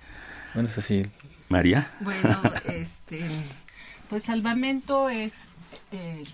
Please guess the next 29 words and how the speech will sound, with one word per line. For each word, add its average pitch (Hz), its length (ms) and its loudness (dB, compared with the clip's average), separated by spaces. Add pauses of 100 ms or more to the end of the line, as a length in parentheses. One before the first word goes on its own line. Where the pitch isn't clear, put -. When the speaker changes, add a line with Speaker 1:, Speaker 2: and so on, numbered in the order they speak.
(340)
Speaker 3:
la 175 140 -4
Dirección 175 380 -4
de 247 60 -4
Salvamento 175 540 -4 (200)
está 165 240 -10
manejando 151 400 -6
estas 147 260 -10
dos 143 220 -10
modalidades. 165 840 -6
Ya 147 460 -6 (680)
esta 175 400 -4
duda 170 260 -2
que - 80 -10
usted 165 260 -8
tiene 165 440 -2
es - 140 -8
una 156 180 -2
duda 151 360 -6 (300)
que 135 320 -4 (880)
es 156 220 -6
muy 156 180 -2
amplia, 160 380 -4 (260)
Speaker 2:
<laughs> 87 240 0 (260)
Speaker 3:
desafortunadamente. 196 880 -4 (540)
El 185 260 -6
salvamento 233 800 -2
es 220 460 -4
cuando 180 320 -4
se 170 580 2